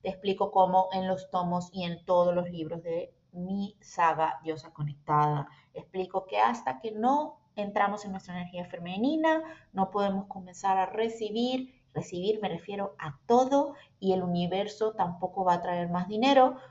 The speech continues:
porque estamos bloqueando la puerta de recibir. Nos dijeron que hay que dar mucho y sí, es cierto, pero también hay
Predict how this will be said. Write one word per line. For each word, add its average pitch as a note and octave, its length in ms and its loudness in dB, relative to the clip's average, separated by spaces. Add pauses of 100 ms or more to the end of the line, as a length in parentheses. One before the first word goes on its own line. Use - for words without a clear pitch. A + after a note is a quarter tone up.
(120)
porque B3+ 260 10
estamos G#3 400 0
bloqueando F#3+ 720 2
la F3+ 180 2
puerta D#3+ 520 -4 (180)
de E3+ 460 2
recibir. D3+ 1040 0
Nos D3+ 140 0
dijeron D#3 300 -4
que - 80 -8
hay D#3+ 100 -6
que E3+ 140 -4
dar E3+ 220 4
mucho G3+ 500 0 (460)
y D3 120 -12
sí, G3 280 -6
es E3+ 180 -2
cierto, G#3+ 800 0
pero F#3+ 280 -2
también E3+ 400 -10
hay D#3+ 140 -8